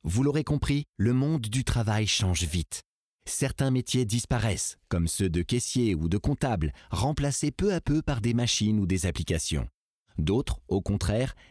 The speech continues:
naissent grâce à l'innovation. Pour bien choisir votre orientation, posez-vous une question simple. Ce métier existera-t-il encore dans dix ans ?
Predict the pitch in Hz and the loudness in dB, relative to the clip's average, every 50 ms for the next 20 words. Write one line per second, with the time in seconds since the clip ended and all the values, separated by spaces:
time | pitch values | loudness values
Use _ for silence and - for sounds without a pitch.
0 | _ - 82 98 104 113 131 139 - - - - - 95 - - 110 117 117 - | _ -2 0 2 2 2 2 0 -2 -4 -4 -2 -2 0 2 2 2 2 0 0
1 | - 101 92 87 87 87 87 78 82 78 - - 78 69 58 - _ _ _ _ | -2 0 2 2 2 2 2 2 0 -2 -2 -2 -2 -2 -4 -4 _ _ _ _
2 | _ _ _ - - - 95 78 76 87 110 135 139 - - 139 135 - 135 135 | _ _ _ -10 -2 -2 0 0 2 2 2 2 0 0 0 0 0 0 0 0
3 | 117 104 127 123 - 131 123 123 120 123 120 - 127 117 - - 120 117 127 131 | 0 0 0 0 0 0 2 2 2 0 0 0 -2 -2 0 0 0 0 0 -2
4 | _ _ _ _ _ _ _ - - 147 190 156 175 170 143 151 160 156 143 135 | _ _ _ _ _ _ _ 0 2 2 2 2 0 0 2 2 2 2 2 2
5 | - - 139 127 - - 131 120 - - - 95 71 64 - - - - _ _ | 0 0 -2 -2 -2 0 -2 0 0 -2 -2 -2 -2 -2 -6 -10 -14 -16 _ _
6 | _ - - - - 80 90 98 95 - - 113 117 117 107 107 92 120 117 - | _ -12 -8 -2 0 0 2 2 0 0 0 0 0 2 0 0 0 -2 -2 0
7 | - 123 113 117 120 - - 127 120 123 127 127 - - 131 147 139 127 123 135 | 0 0 0 0 0 0 0 2 2 2 0 0 0 0 0 0 0 0 0 0
8 | 135 123 139 127 131 151 170 | 0 0 0 0 0 -2 -4